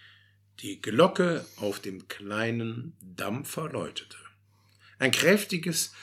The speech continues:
sonores Tuten drang durch den dichten Nebel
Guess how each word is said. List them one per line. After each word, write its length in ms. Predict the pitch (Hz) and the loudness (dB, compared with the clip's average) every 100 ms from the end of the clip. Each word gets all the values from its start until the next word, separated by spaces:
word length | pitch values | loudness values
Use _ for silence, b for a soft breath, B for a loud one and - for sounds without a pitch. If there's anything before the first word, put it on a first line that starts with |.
| B - | B 2
sonores 1000 | 104 123 139 139 165 202 196 185 - | 8 10 10 10 12 10 8 2 2
Tuten 600 | - 120 131 127 131 123 B B B _ | 2 4 4 2 -2 -2 B B B _
drang 680 | 107 95 107 151 185 180 156 | -2 4 6 8 8 6 6
durch 280 | 139 147 - | 6 6 4
den 220 | 101 95 | 0 -2
dichten 520 | 175 - - 104 92 | -2 -4 -2 -2 0
Nebel 500 | 92 92 101 127 123 | 0 0 -2 -6 -10